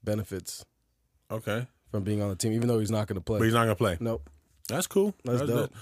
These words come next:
Speaker 2: That's dope as fuck, man. Like, 'cause you know what about sports, bro?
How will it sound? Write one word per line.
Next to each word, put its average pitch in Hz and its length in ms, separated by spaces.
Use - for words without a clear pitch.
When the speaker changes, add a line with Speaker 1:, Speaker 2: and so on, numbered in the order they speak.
Speaker 2:
That's 151 140
dope 190 200
as 175 100
fuck, 180 240
man. 143 220
Like, 104 320
'cause 135 240
you 156 60
know 180 140
what 180 220
about 139 260
sports, 170 340
bro? 190 280